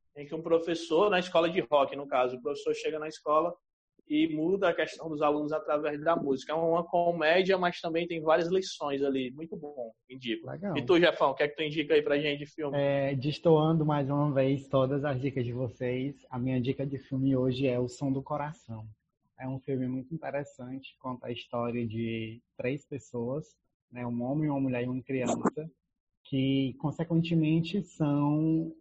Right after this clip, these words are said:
Speaker 2: a criança é filho deles, mas eles não sabem, né? Foram separados e tudo, e eles acabam se encontrando através da música.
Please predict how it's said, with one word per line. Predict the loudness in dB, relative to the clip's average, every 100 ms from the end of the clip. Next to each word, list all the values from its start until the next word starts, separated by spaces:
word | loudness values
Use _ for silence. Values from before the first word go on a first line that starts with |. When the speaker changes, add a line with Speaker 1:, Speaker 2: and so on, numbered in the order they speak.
| _ _ _
Speaker 2:
a | -16
criança | -4 -2 -2 -4
é | -10
filho | -6 -4 -2
deles, | 0 0 2 0 -2
mas | 0 0 2
eles | 2 2 0
não | -2 -4
sabem, | -4 -2 -2 -2 -4 -6 _ _ _ _ -8
né? | -4 -2 -2 -6 -16 -10
Foram | -6 -6
separados | -8 -6 -4 -2 -2 -2 -4 -8 -8
e | -8
tudo, | -8 -8 -6
e | -6
eles | -6 -8
acabam | -12 -12 -12 -12
se | -12
encontrando | -8 -8 -6 -4
através | -4 -4 -4 -4 -4
da | -2
música. | -2 -2 -4 -6 -10 -20